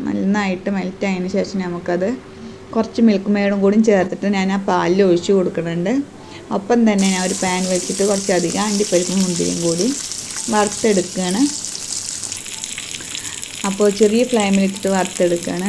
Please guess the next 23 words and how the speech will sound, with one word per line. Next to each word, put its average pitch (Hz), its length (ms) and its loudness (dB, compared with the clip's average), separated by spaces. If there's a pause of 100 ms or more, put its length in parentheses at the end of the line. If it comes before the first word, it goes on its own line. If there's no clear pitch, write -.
നന്നായിട്ട് 196 680 0
പാകനെ 185 440 -2
വറുത്തെടുത്തതിന് 185 880 -4
ശേഷം 185 400 -2 (500)
നമ്മുടെ 196 340 0
പാലിൽ 180 460 0 (160)
നമുക്ക് 180 400 -2 (160)
എന്തായി 180 480 -2
നോക്കാം. 190 320 -6 (680)
അപ്പോൾ 226 240 0
പാൽ 214 220 4 (100)
ഒരുവിധം 196 380 2
സെറ്റായി 190 880 0 (180)
തിളച്ച് 190 340 0 (100)
വരുന്നുണ്ട്. 175 480 0
അതിലേക്ക് 190 340 0
നമുക്ക് 180 260 -2 (100)
സേമിയ 190 420 0
ഇട്ട് 190 120 -6
കൊടുക്കാം. 175 380 -4 (760)
സേമിയ 214 340 2
ഇട്ട് 214 140 0
കൊടുത്ത് 190 200 4